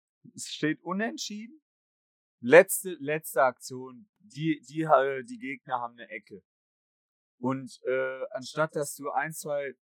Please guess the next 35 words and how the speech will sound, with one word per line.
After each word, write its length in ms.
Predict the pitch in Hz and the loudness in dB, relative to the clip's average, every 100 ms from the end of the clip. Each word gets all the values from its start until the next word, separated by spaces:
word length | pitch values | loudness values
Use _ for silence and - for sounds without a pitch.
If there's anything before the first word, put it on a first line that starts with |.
| _ | _
nach 260 | 123 127 123 | -10 -6 -6
vorne 480 | - 135 170 202 180 | -4 0 0 0 -6
in 180 | 147 147 | -12 -16
den 320 | 143 139 139 | -20 -20 -10
Mittelkreis 760 | 143 190 180 160 - 139 139 - | -6 -6 -6 -8 0 0 0 -8
stellst, 440 | - 139 175 - | -4 -2 -4 -6
dass 160 | 139 - | -12 -10
du 120 | 139 | -6
halt 140 | 127 117 | -6 -4
auch 160 | 120 | -6
Gegner 420 | - 156 208 147 123 | -4 -4 -4 -10 -12
bindest, 520 | 120 139 165 - - _ _ _ _ _ - | -14 -16 -14 -14 -14 _ _ _ _ _ -4
nein, 440 | 120 127 170 202 | 6 8 8 4
da 80 | 190 | -2
ruft 460 | 151 156 208 - 170 | -2 -2 -6 -8 -10
der 180 | 160 | -10
Sascha 380 | 135 147 170 170 147 | -4 -4 -4 -8 -10
Rausch 380 | 135 147 180 196 | -8 -8 -8 -10
zu, 420 | - 160 156 - - | -12 -12 -12 -18 -20
ich 160 | - - | -20 -8
weiß 280 | 120 131 - | -4 -4 -4
jetzt 200 | 127 - | -18 -18
nicht 200 | 131 - | -20 -20
mehr 140 | 127 | -20
zu 200 | 113 117 | -18 -14
wem, 300 | 107 120 117 _ _ | -14 -14 -18 _ _
ich 180 | - - | -20 -8
glaub 260 | 123 123 - _ 123 | -2 -2 -2 _ _
Hermes, 720 | 127 135 156 151 151 - - _ _ _ _ _ _ | -2 -2 -2 -10 -10 -10 -10 _ _ _ _ _ _
ich 160 | - 110 | -6 0
weiß 340 | 107 110 - | 2 2 -6
nicht 200 | 110 98 | -16 -18
mehr. 140 | 107 | -20
Ich 80 | 101 | -16
sag, 140 | 120 | -16